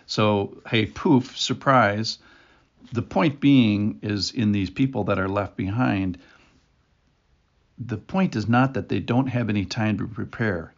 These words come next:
They do have pr-, time to prepare. When's the time? The time is now. So I was thinking about the, you know, how I'm gonna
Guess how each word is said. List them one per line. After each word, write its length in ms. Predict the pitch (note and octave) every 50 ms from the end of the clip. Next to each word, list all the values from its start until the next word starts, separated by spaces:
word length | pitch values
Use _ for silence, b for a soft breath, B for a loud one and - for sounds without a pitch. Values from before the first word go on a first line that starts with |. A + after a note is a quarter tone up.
| _ -
They 200 | G#2 G#2+ B2+ B2
do 340 | A2 G2 A2 B2+ C#3 F3 D#3+
have 260 | A#2+ G#2+ E2+ - -
pr-, 120 | - - F2+
time 340 | - - F#2+ F2 F2+ F2+
to 100 | - -
prepare. 540 | - - - - - - - F2 - - - _ -
When's 360 | G#2+ G2+ G#2+ A#2 A#2+ A#2 -
the 120 | - - -
time? 460 | - - A#2+ A2+ G#2+ F#2+ F#2 F#2 -
The 80 | - -
time 460 | - - - E2+ E2+ F#2+ F#2+ G#2 - -
is 240 | G2+ G2 G2 -
now. 360 | F2+ F2+ F2 F2+ E2+ E2+ - _ b b b b b b b b b b b b b b b b b b b b b b b b b b b _
So 260 | - - C3+ C#3 C3+ B2+
I 140 | B2+ B2+
was 120 | B2 B2 -
thinking 240 | D#3+ D#3+ D3 D3+ C3
about 360 | A#2 G#2+ A#2 A2+ G#2+ G2+ -
the, 360 | A#2+ A2 G#2+ G#2 G2 F#2+ G2 - _ _ _ _ _ _ - - - - - - -
you 140 | C#3 - F#2
know, 60 | F2+
how 220 | F2 A2+ B2 C3
I'm 120 | B2+ B2 A2
gonna 260 | G#2 G#2 G2 F#2 F2+